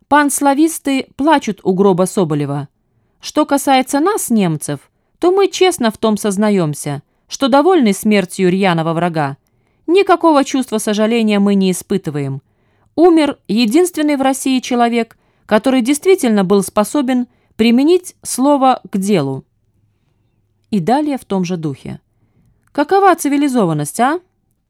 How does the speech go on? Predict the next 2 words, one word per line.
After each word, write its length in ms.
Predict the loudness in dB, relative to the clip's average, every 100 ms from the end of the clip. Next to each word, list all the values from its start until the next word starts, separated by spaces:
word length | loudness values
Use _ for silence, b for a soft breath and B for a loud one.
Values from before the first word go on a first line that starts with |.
| _ _ _ _ _
Губернатор 920 | -6 -4 -2 -2 -2 -4 -6 -6 -8 -12 _
возмутился. 1080 | -2 0 2 -2 -2 -6 -6 -8 -14 -14